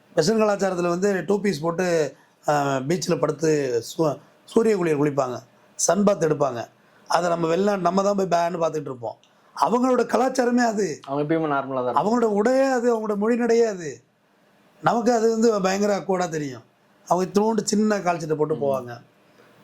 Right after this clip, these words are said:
Speaker 1: நம்ம இப்போ வெளிநாட்டு போனா ஆன்னு பார்ப்போம். அவங்களுக்கு அது அப்படி தெரியாதே. அவங்களோட வாழ்வியலே அது.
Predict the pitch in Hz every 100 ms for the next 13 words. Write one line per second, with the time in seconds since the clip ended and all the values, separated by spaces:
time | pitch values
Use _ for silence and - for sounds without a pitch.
0 | - 196 202 185 196 196 196 202 190 196
1 | 185 190 190 170 151 143 - _ _ _
2 | - 226 254 254 240 226 196 190 220 226
3 | 202 202 139 - _ _ _ _ _ -
4 | 143 202 214 185 208 254 262 254 247 202
5 | 170 120